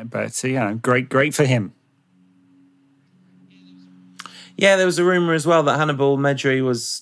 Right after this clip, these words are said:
Speaker 2: told that he would be training with
Speaker 1: Yeah.
Speaker 2: the first team.
Speaker 1: I really like him.
Speaker 2: Uh,
Speaker 1: I,
Speaker 2: for
Speaker 1: I mean, he's one of those, it's, um, it'll be, it'll be, um, it,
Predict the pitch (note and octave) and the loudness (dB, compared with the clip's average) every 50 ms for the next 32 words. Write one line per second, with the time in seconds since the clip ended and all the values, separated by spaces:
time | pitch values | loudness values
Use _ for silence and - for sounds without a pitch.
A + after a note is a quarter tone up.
0 | - - - B2+ B2+ B2 A#2+ - A2 G2+ A#2+ B2 B2 A#2+ A2+ A2+ A#2+ A2+ - - | -10 -2 0 0 0 0 0 -2 0 0 0 0 0 -2 -4 -4 -6 -6 -6 -4
1 | A#2+ A#2 B2 C3 C3 C3+ C3 B2 A#2+ A2+ G#2+ - A2 A#2 A2+ A2+ - - G#2 G#2 | -4 0 2 2 4 4 2 2 0 0 -2 -4 -6 -6 -6 -8 -10 -8 -6 0
2 | G#2 C#3+ D#3+ F3 F#3+ F#3 E3 D3+ D3 C3+ - - A2+ G#2 G2 G#2 A2 G#2+ A#2+ C3 | 2 2 4 4 4 4 4 2 2 0 0 -2 -2 -2 0 -2 0 0 0 0
3 | C3+ A2 A2 A#2 C3+ C#3+ D3+ D#3 D3 F3 F#3+ E3+ - - E3 D#3+ D3+ D3 C#3 C#3 | 0 0 0 2 2 4 4 4 4 4 2 2 2 2 2 4 4 4 4 4
4 | C3 C3 B2+ A#2 A#2 - - B2 B2+ B2+ B2+ A#2+ - - B2+ A#2+ A2+ A2+ A2 G#2+ | 4 4 2 0 -2 -4 -4 -2 -2 -2 -2 -2 -2 0 2 2 2 2 2 0
5 | G2+ - _ _ _ _ _ _ _ _ _ _ _ - B2+ B2+ C3 C3 C3 A#2+ | -2 -6 _ _ _ _ _ _ _ _ _ _ _ -6 -4 -2 0 0 -2 0
6 | - C#3 C3 B2 B2 A#2+ A#2+ A#2 A#2 A2+ A#2 B2 - _ _ _ _ _ _ _ | 0 2 2 2 4 2 2 2 2 2 0 -2 -6 _ _ _ _ _ _ _
7 | _ _ _ - - B2+ B2 A2+ B2 A2+ G2+ - B2 A#2+ A#2 A2+ A2+ A2+ A2+ A2+ | _ _ _ -6 -4 -4 -2 -2 -6 -6 -2 0 0 2 4 4 4 4 2 2
8 | G#2+ G#2+ G#2+ G#2+ G#2 G2+ - - - _ _ _ _ _ _ _ _ _ _ _ | 2 0 0 -2 -2 -4 -8 -10 -20 _ _ _ _ _ _ _ _ _ _ _
9 | _ - - D#3 - - | _ -2 -2 -2 -2 -2